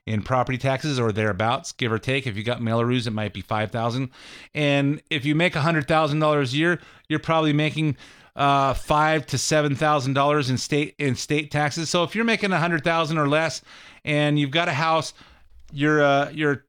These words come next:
your tax, uh, deduction is, is intact. It also, uh, it also cuts the limit on mortgage interest deduction, meaning, um, you still get to write off your taxes,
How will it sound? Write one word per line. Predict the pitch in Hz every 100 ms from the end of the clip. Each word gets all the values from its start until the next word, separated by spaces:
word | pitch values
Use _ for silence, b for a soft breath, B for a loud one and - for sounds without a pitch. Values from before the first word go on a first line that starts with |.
| -
your | 139 135
tax, | - 160 - -
uh, | 123
deduction | 123 131 127 135
is, | 113 123 -
is | 127 117
intact. | 123 131 120 131 110 - B B B B -
It | 165
also, | 226 - 220 202 190
uh, | 175 165 165 - _ _ 160
it | 165
also | 220 - 226 -
cuts | - 214 220 220 - - b b b _ _ _
the | 139 160
limit | 170 226 247 170 151 -
on | 156
mortgage | 160 180 165 147
interest | 175 160 139 -
deduction, | 127 123 117 127 127
meaning, | 143 143 135 B B B -
um, | 131 131 131 127 -
you | 139 123
still | - 190
get | 202
to | 185
write | 180 180
off | 175 202
your |
taxes, | 185 151 143 - 156